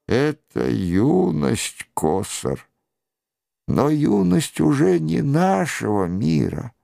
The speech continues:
Они через нас перешагнули. У них свои переживания, свой опыт, своя дорога.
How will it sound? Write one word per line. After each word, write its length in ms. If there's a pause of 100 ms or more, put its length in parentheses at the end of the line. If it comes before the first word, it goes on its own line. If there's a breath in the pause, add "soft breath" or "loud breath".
(840)
Они 640
через 580
нас 440 (120)
перешагнули. 1300 (1000)
У 120
них 520 (360)
свои 680
переживания, 1300 (720)
свой 580
опыт, 760 (720)
своя 520
дорога. 760